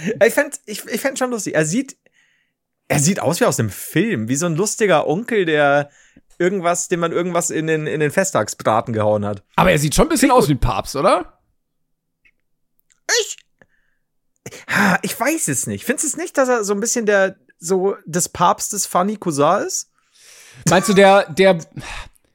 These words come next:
Speaker 2: also der, der weiß, okay, ich werd sowieso nicht, ich mach mir hier einfach eine Good Time, ich zünd mir den Gibbet
Speaker 1: Ja.
Speaker 2: an und genieß
Speaker 1: Ja, so ein
Speaker 2: das
Speaker 1: bisschen
Speaker 2: einfach, ja.
Speaker 1: crazy, aber eigentlich netter.
Speaker 2: Ja, ja.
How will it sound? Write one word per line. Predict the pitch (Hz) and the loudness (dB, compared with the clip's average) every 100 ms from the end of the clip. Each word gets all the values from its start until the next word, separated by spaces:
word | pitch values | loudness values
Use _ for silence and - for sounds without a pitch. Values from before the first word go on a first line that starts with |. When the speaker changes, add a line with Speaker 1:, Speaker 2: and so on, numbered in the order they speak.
| _ _ _ _ _ _ | _ _ _ _ _ _
Speaker 2:
also | 165 160 | 2 4
der, | 156 208 | 6 8
der | 208 180 | 8 6
weiß, | 175 196 226 | 6 6 6
okay, | 185 214 | 2 0
ich | 208 190 | 0 2
werd | 190 | 2
sowieso | 185 165 139 185 226 | 2 2 2 2 4
nicht, | 226 233 - | 4 2 -4
ich | 175 | 0
mach | 180 202 | 0 4
mir | 185 | 4
hier | 175 | 4
einfach | 175 185 | 4 2
eine | 156 | 4
Good | 170 - | 2 4
Time, | 190 202 214 208 - | 4 6 4 -2 -6
ich | 139 | -4
zünd | - 190 | -4 -2
mir | 160 | 2
den | 156 | 2
Gibbet | 143 190 202 | 4 6 6
Speaker 1:
Ja. | 180 | 6
Speaker 2:
an | 196 202 196 | 4 2 0
und | 160 165 151 | 0 0 -2
genieß | 156 220 | 2 2
Speaker 1:
Ja, | |
so | 254 | 4
ein | |
Speaker 2:
das | 277 | 2
Speaker 1:
bisschen | 349 392 381 | 4 2 2
Speaker 2:
einfach, | 320 | 4
ja. | 339 | 4
Speaker 1:
crazy, | 349 330 330 294 | 4 2 4 4
aber | 240 226 | 4 4
eigentlich | 277 220 | 2 0
netter. | 196 269 285 269 269 285 _ _ _ | -2 -2 0 2 2 -2 _ _ _
Speaker 2:
Ja, | 131 151 | -2 0
ja. | 139 156 - | 0 -2 -6